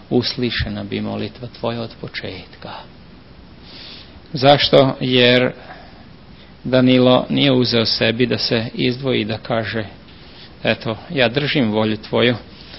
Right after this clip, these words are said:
ali oni su prestupali volju tvoju, nego je gledao u to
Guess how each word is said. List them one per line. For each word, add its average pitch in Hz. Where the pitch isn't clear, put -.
ali 117
oni 117
su 123
prestupali 117
volju 107
tvoju, 127
nego 135
je 156
gledao 165
u 123
to 120